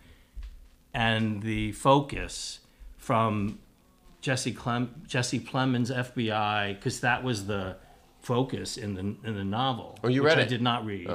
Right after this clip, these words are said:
Speaker 2: okay.
Speaker 1: But, but it was a lot of endless, like, the evil white man
Speaker 2: Yeah. And
Speaker 1: killing
Speaker 2: apparently, I had heard that Jesse Plemons'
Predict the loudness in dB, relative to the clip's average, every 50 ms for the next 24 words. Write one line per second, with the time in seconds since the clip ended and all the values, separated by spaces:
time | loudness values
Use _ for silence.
0 | -4 -6 -8 -12 -16 -16 -20 -20 -20 -20 -20 -12 -10 -6 2 4 4 4 4 2
1 | -2 -6 -4 -4 -4 0 0 0 0 0 0 0 0 0 -2 -6 -8 -4 -4 -4
2 | -2 -2 -4 -4 -4 -4 -2 0 2 4 6 6 6 6 6 4 2 0 -4 -18
3 | -20 -12 -6 -6 -6 -6 -6 -10 -8 -4 -2 -2 0 0 0 0 0 0 0 0
4 | -2 -2 -4 -4 -6 -8 -12 -16 -20 -20 _ _ -20 -20 -20 -20 -10 -2 0 0
5 | 0 0 0 -2 -4 -4 -2 0 2 2 2 2 2 2 0 0 0 -2 -4 -2
6 | -2 -2 -2 -2 -4 -6 -6 -6 -4 -4 -4 -4 -2 -2 -2 -2 -2 -4 -8 -10
7 | -10 -12 -4 2 4 6 6 6 6 6 8 8 8 6 6 4 2 4 4 4
8 | 4 4 4 2 2 2 0 -2 -4 -4 -4 -2 -6 -6 -4 -4 -4 -2 -4 -4
9 | -4 -6 -8 -10